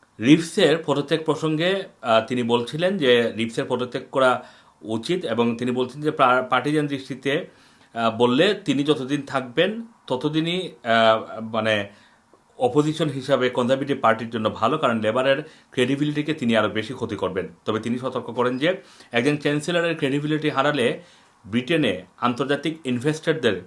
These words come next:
কনফিডেন্স সরাসরি নেমে যায়। বাজেটের পর সংসদে কনজারভেটিভ লিডার কেমি বেডনকের তীব্র প্রতিক্রিয়ার কথা উল্লেখ করে তিনি বলেন যে কেমি বেডনক কিন্তু সত্যিই দেশ নিয়ে চিন্তিত, আর এই কারণেই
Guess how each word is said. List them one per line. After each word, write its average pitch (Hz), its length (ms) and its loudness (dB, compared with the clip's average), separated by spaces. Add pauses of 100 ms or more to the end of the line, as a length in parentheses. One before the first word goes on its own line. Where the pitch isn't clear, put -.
কনফিডেন্স 127 460 -2
সরাসরি 110 400 0
নেমে 95 220 -4
যায়। 90 160 -2 (480)
বাজেটের 127 380 2
পর 139 200 2
সংসদে 127 840 -2 (240)
কনজারভেটিভ 143 540 0
লিডার 117 340 0
কেমি 131 240 -2
বেডনকের 120 640 0 (280)
তীব্র 139 260 0
প্রতিক্রিয়ার 147 460 -4
কথা 127 220 -2
উল্লেখ 117 240 0
করে 127 160 0
তিনি 113 180 -6
বলেন 113 320 0 (400)
যে 117 180 -4 (240)
কেমি 156 280 2
বেডনক 151 320 0
কিন্তু 160 200 -6
সত্যিই 156 380 -6
দেশ 123 260 2
নিয়ে 120 120 -4
চিন্তিত, 113 300 -8
আর 107 120 2
এই 104 80 -2
কারণেই 147 400 -2